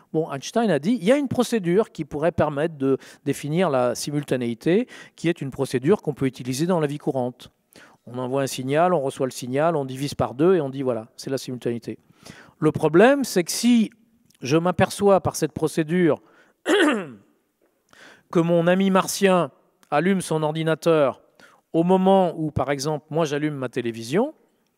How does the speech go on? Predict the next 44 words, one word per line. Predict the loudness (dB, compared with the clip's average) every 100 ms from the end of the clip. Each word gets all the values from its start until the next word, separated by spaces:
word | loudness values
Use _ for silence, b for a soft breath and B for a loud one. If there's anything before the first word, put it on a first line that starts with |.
| _ _ -8
bon, | -6 -6
bah | -6 -6
pour | -6 -4
moi, | 0 0
je | -2
vais | -6
dire | -4 -2
ces | -2
deux | -2 0
événements | 0 0 -2
sont | -4
simultanés. | -8 -8 -6 -4 -4 -8 _ B B B B
Le | -4
problème, | 0 2 2
c'est | 0 -6
que |
si | -2 2
lui, | 4 4
il | 4
fait | 2 2
la | 2
même | 0 -2
expérience, | -4 -2 0 0 -2 -6
il | -4
va | -2
dire | 0 0
non, | 2
non, | 2 2
ils, | -2
ils | -6
sont | -8 -4
pas | -4
simultanés. | -4 -8 -4 -2 -2 -2 B B B -6
J'ai | 2 6
allumé | 6 6 2 2 2 2
mon | 2
ordinateur | 0 -2 -2 -2 2 4 4 0 _ -2
après | -2 0 -2 2 2 2
que | -2
tu | 0
aies | 2
allumé | 2 0 -2 0
ta | 0
télévision. | 0 -2 -4 -4 -6